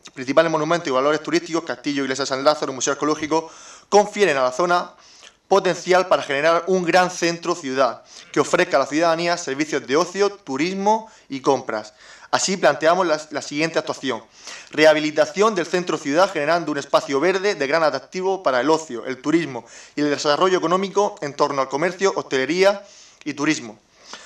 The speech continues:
Para ello es necesario la realización de un proyecto de rehabilitación integral del Parque de la Cubana, que defina la ordenación de todos los espacios de ocio que posibilita su gran superficie, incluyendo el estudio de ubicación de un nuevo balneario y fijando parámetros volumétricos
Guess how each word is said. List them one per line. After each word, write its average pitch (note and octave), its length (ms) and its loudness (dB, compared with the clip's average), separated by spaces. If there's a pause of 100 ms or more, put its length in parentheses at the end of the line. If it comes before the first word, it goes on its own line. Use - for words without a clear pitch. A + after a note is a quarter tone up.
(180)
Para D3 260 6
ello G3+ 280 2
es E3+ 80 -2
necesario E3+ 480 0
la D3+ 80 4
realización C#3+ 540 0
de D#3 80 0
un F3 120 -2
proyecto F3 380 -2
de C#3 140 0
rehabilitación C3 760 -2
integral D3+ 720 0
del C#3 140 -4
Parque F3+ 400 0
de F3+ 80 0
la D3 80 2
Cubana, C3 400 -2 (400)
que D3+ 120 0
defina E3 360 2
la C#3+ 80 6
ordenación C#3 440 -2
de E3+ 120 -4
todos F3 200 4
los D3+ 140 -2
espacios F3+ 480 -2
de D3 100 -2
ocio F3 280 -2
que D3 100 -6
posibilita D3+ 400 -2
su D#3 160 -6
gran E3+ 240 0 (220)
superficie, C#3 720 -4
incluyendo D3+ 480 0
el - 40 2
estudio F3+ 300 0
de D3+ 60 0
ubicación C#3+ 500 0 (260)
de C#3+ 140 2
un E3+ 140 4
nuevo F3+ 220 2
balneario E3 520 2
y F3 60 0
fijando D#3 420 -4
parámetros F3 500 0 (360)
volumétricos F#3+ 720 0